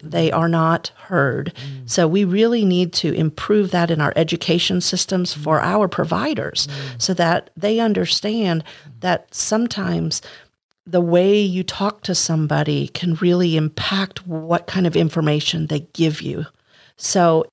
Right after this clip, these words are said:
Speaker 1: if you're trying to get information from somebody, the way you deliver it is gonna be how they respond back to you.
Speaker 2: Mm-hmm.
Speaker 1: So you have to really be educated in how to communicate with people. And that is huge with medicine today.
Speaker 2: Mm.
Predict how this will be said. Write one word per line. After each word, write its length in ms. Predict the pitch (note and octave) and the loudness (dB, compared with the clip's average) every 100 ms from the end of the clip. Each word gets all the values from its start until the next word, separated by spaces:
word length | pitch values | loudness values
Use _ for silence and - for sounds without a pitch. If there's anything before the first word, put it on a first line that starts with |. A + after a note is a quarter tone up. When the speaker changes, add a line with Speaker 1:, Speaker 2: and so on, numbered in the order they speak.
| _ | _
Speaker 1:
if 220 | F#3+ F#3 F#3 | -2 0 2
you're 100 | D#3 | 0
trying 480 | - G#3 C4 C4 | 0 0 2 0
to 120 | A#3+ E3+ | 0 0
get 200 | F#3+ F3+ | 0 2
information 760 | F3+ F3 D#3+ F3 F#3+ - F3 | 0 2 2 4 2 0 -2
from 260 | - D3+ D3+ | -2 -4 -2
somebody, 560 | - D3 C#3+ C#3 - - - _ _ _ | 0 0 2 0 -4 -10 -20 _ _ _
the 140 | E3+ F3+ | -2 0
way 240 | E3 F3 | 4 4
you 220 | F#3+ F#3+ | 4 2
deliver 520 | E3+ D3+ D#3+ F3 F3+ - | 0 0 0 0 0 -2
it 300 | - - - - _ - | -4 -8 -12 -12 _ -4
is 180 | F#3 D#3+ | -2 0
gonna 260 | F#3 F3+ | 2 2
be 220 | E3+ F3 D#3 | 2 2 2
how 240 | F3+ F3 | 0 0
they 120 | D#3 | 0
respond 580 | - - - E3 D#3+ D3+ | 0 -2 -2 -2 -2 0
back 280 | C#3+ D3+ - | 0 -2 -6
to 160 | - | -8
you. 160 | D3+ - | -8 -10
Speaker 2:
Mm-hmm. 320 | - _ D#3+ C#3+ | -14 _ -18 -8
Speaker 1:
So 140 | G3+ | -2
you 180 | F#3+ F#3 | 2 2
have 360 | F3 A#3 A3+ | 2 -2 -2
to 120 | - G3+ | -2 -2
really 360 | F#3 G3+ G#3 | 2 2 2
be 260 | F3 E3 D3+ | 0 -2 0
educated 720 | F3+ G#3+ A#3 - E3+ D#3 D#3 | 0 2 -2 -4 -4 -2 -4
in 180 | - F3+ | -4 -8
how 240 | E3 F#3+ A#3 | -4 -2 0
to 100 | A3 | 0
communicate 760 | - F#3 E3+ B3+ C#4 D#3+ C3 | 2 2 4 4 2 0 0
with 180 | D3+ - | 0 -2
people. 340 | - D#3 D3+ | -4 -2 2
And 120 | D3+ F#3+ | 2 4
that 120 | A#3+ | 2
is 200 | G3 - | 2 0
huge 760 | - - F#3+ A3 A3+ D#3 C#3+ | -4 -4 -2 -2 -4 -8 -6
with 200 | - D3+ | -4 0
medicine 480 | D#3 D3+ D3 - - | 2 2 2 -2 -2
today. 420 | D3+ C#3 C#3+ - | -2 -2 -4 -4
Speaker 2:
Mm. 60 | D#3+ | -8